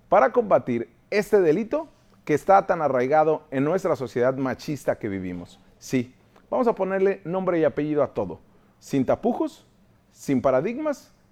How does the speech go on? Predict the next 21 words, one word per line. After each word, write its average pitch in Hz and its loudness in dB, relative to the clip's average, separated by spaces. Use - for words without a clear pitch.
y 135 0
de 156 0
esta 175 0
manera 190 -2
vamos 170 2
a 147 -2
analizar 135 0
a 131 2
grosso 208 2
modo, 240 0
pero 143 2
con 151 0
la 143 0
particularidad 135 0
de 135 -2
la 123 -2
información 113 -6
periodística 139 -4
que 107 -10
siempre 117 -6
recae. 92 -8